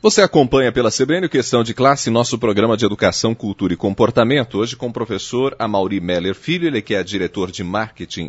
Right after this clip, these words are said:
e de, da Faculdade Maringá e do Colégio Paraná, falando com a gente sobre os diferenciais qualitativos em instituições de ensino. Esse é o tema do livro do professor Amaury. Professor Amaury,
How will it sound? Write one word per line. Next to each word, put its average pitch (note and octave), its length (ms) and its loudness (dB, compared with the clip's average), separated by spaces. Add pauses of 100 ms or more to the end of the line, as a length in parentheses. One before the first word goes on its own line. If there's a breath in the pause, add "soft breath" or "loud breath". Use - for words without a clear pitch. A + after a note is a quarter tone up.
e E2+ 120 -12
de, E2+ 420 -2
da E2 100 -4
Faculdade E2+ 520 -6
Maringá A2+ 340 -2
e C#3+ 60 -4
do A#2 60 -10
Colégio E2+ 360 -4
Paraná, C#3+ 400 -4 (320 loud breath)
falando B3+ 300 2
com B3 100 0
a G3+ 60 4
gente G3 240 -4
sobre G3+ 180 -2
os F#3+ 80 -8
diferenciais F3+ 640 -4
qualitativos F3+ 800 -2
em D#3+ 80 -4
instituições C3+ 640 -8
de A#2+ 80 -8
ensino. E2+ 420 -10
Esse D#3 340 -6
é F3+ 40 -4
o E3+ 60 -6
tema C#3 340 -4 (240 loud breath)
do D#3 140 0
livro D#3 360 -2
do F#2 80 -4
professor A2 460 -6
Amaury. G2+ 340 -8
Professor A3+ 460 -10
Amaury, G2 400 -4